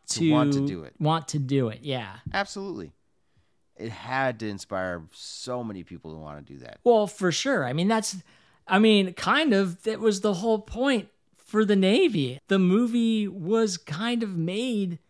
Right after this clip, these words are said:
Speaker 2: as a recruitment movie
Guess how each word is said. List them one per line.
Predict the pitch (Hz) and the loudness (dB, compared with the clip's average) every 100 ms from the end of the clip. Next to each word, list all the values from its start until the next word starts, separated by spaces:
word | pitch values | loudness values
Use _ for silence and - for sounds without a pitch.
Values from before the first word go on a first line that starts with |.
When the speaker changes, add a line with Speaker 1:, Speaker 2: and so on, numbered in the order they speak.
| _ _ _ _ _ _ - | _ _ _ _ _ _ -10
Speaker 2:
as | 180 196 208 | -6 -2 0
a | 208 | 0
recruitment | 214 196 - - - 202 302 247 175 175 160 - _ _ _ _ _ _ | -2 -4 -10 -18 -6 0 0 0 0 0 0 -8 _ _ _ _ _ _
movie | 175 170 147 139 123 | 2 4 4 2 -6